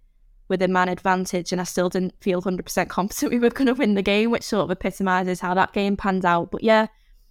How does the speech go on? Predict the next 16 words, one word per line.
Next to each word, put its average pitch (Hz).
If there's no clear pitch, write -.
I -
think 226
both 226
of 226
those 220
games 190
<sighs> -
maybe 240
lulled 226
some 226
people 220
into 214
a 214
false 214
sense 208
of, 202